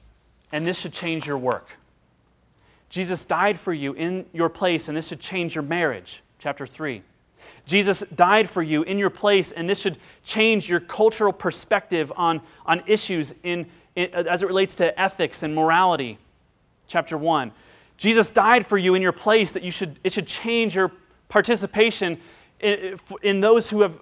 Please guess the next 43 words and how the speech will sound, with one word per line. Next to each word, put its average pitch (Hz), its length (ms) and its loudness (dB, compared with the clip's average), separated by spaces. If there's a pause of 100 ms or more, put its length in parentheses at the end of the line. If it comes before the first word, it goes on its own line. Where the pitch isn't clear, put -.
are 180 160 2 (160)
in 185 140 -4
a 165 40 -8
place 220 280 -2
of 190 60 2
authority 220 440 6
over 147 220 2
you, 127 300 -6 (200)
like 180 160 2
the 175 60 0
government 156 680 0
and 151 180 -6
work, 160 440 4 (240)
and 151 100 -6
that's 156 160 -4
in 151 80 -6
chapter 147 320 -4
two. 151 320 -2 (360)
Jesus 220 280 2
died 226 320 4
for 214 80 -2
you 196 160 4
in 196 60 4
your 180 100 2
place, 220 480 2
and 185 140 -4
this 202 100 0
should 160 140 -10
change 226 400 -2
the 190 100 0
way 185 300 2 (240)
you 185 80 -4
spend 208 260 0
your 196 120 2
personal 196 460 -2
time 170 540 -2 (1160)
reflecting 190 520 0
on 165 120 -4
the 160 60 -2
Word, 165 420 -2 (1600)
digging 196 260 2
into 185 180 -2
Scripture. 160 640 -6